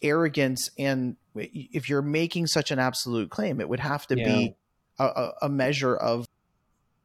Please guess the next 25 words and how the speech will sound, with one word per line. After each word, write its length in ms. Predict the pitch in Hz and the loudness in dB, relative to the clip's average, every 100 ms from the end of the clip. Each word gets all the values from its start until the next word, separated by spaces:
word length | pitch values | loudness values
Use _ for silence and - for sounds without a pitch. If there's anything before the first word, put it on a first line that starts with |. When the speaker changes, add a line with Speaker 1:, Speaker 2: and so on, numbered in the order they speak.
| _ _ _ - | _ _ _ 2
Speaker 2:
Well, 140 | 160 | 6
let's, 420 | 214 240 - - 165 | 6 4 -2 -8 4
let's 280 | 208 214 - | 4 4 4
do, 260 | 185 165 - | 6 6 4
let's 240 | 175 190 - | 2 2 4
do 160 | 175 | 4
a 40 | 151 | 4
thought 300 | - 123 117 | 6 4 4
experiment. 520 | - - 82 80 - _ _ _ - | -4 -8 -8 -10 -20 _ _ _ -6
Let's 240 | 120 165 - | -2 -2 2
go 160 | 202 | 0
back 480 | 175 147 139 139 - - | 4 6 6 4 -4 -2
to 600 | 135 127 123 117 117 113 - _ | 4 4 4 2 0 -2 -8 _
a 80 | 104 | -4
period 580 | 107 - 147 131 113 110 | -4 2 4 6 4 2
where 720 | 104 110 104 101 104 107 - _ _ _ | 2 4 4 2 0 -2 -8 _ _ _
you 180 | 113 110 | -6 -4
could 160 | 113 110 | -4 -4
sit 220 | - 160 | -2 0
in 120 | 180 | 2
a 80 | 147 | 2
room 400 | 127 123 120 117 | 4 4 2 0
with 160 | 107 | 0
the 80 | 101 | 0
top 580 | - - 143 151 151 | -4 -2 2 4 2